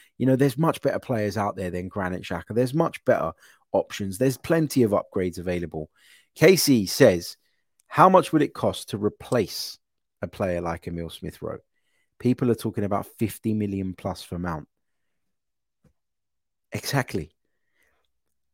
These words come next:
Exactly. And this is, this is the issue, you know, you gotta think about not just what you're gonna generate from selling someone, but how much you're gonna have to fork out to replace them.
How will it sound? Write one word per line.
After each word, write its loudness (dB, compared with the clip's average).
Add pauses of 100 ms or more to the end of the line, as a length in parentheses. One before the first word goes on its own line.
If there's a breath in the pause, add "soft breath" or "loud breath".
Exactly. 0 (840)
And 6
this 2
is, 0
this 0
is -10
the 2
issue, -2 (100)
you -6
know, 0
you -4
gotta 8
think 0
about 2
not 0
just -2
what -2
you're 0
gonna 2
generate 2 (160)
from 2
selling 2
someone, -6 (420 soft breath)
but 0
how 6
much 0
you're -2
gonna 2
have -4
to 0
fork -2
out 2
to -6
replace -2
them. -10